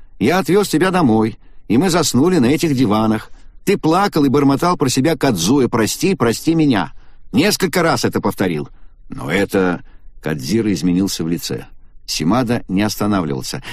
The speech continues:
«Тогда я не обратил на это внимания. Сам изрядно напился. И даже узнав, что произошло на Цунадзиме, не вспомнил о том вечере. У меня самого были тогда кое-какие проблемы. Но сейчас,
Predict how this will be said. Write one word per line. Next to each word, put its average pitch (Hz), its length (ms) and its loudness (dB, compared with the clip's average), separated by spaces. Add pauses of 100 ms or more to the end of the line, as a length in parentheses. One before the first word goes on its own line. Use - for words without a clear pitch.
(100)
«Тогда 101 460 0
я 165 180 2
не 170 100 0
обратил 175 440 2
на 135 60 4
это 120 200 2
внимания. 135 640 0
Сам 151 320 2
изрядно 95 360 2
напился. 82 420 -4
И 73 60 -4
даже 120 460 2 (260)
узнав, 113 380 2
что 123 200 -2
произошло 120 480 0
на 123 80 2
Цунадзиме, 120 640 0
не 143 100 4
вспомнил 147 500 0
о 107 80 0
том 135 160 0
вечере. - 380 -2 (160)
У 110 60 0
меня 147 180 4
самого 156 340 2
были 90 220 0
тогда 107 480 0
кое-какие 120 540 0
проблемы. 104 420 0
Но 143 160 2
сейчас, 190 560 0